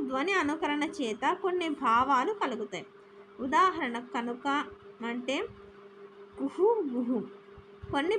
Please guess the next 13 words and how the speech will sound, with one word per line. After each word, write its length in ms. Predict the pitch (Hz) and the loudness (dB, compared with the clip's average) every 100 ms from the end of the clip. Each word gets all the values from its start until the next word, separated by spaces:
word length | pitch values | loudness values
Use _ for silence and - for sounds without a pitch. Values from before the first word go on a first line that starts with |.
| 392 | 2
పదాలు 340 | 302 359 427 339 | 4 6 6 4
విన్నప్పుడు 500 | 294 302 311 311 302 285 | 0 0 -2 -2 -2 0
ఉన్న 140 | 254 277 285 220 | 0 0 2 0
అర్థం 280 | - 262 277 269 | -2 -2 -2 -2
కంటే 280 | 240 262 285 247 | -4 -2 -4 -2
భిన్నంగా 460 | 269 277 262 269 349 277 | 0 0 0 0 0 0
మనకు 260 | 240 392 330 | -2 0 0
అర్థం 240 | 254 247 311 - | 0 -4 -6 -6
స్ఫురిస్తుంది. 520 | 233 202 - 220 233 | -6 -6 -8 -8 -6
ఇప్పుడు 160 | 277 294 262 | -4 -4 -2
కొన్ని 180 | 247 269 254 | -2 -2 0
పదాలు 280 | 240 294 240 | 2 2 0
విన్న 260 | 233 262 | -2 0